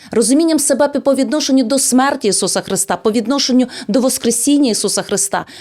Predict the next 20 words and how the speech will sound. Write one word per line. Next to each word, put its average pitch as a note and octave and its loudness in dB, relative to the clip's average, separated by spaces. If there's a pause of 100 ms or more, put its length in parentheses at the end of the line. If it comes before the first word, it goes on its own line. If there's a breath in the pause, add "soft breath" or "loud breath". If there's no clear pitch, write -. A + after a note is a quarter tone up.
по C4+ 2
відношенню D4 0
до C4 0
того, D4 -2
що D4 -2
Ісус C#4+ -2
Христос C#4 -2 (160 loud breath)
зробив B3+ 0
на C4+ 2
Голгофі, C4+ 0
і C4 2
є D4 0
правильним C#4 0 (180 loud breath)
розумінням A#3+ 2
себе. G#3+ 0 (220 soft breath)
Розумінням A3+ 2
себе C4 0
по B3+ -2
відношенню A3+ -2
до A#3 2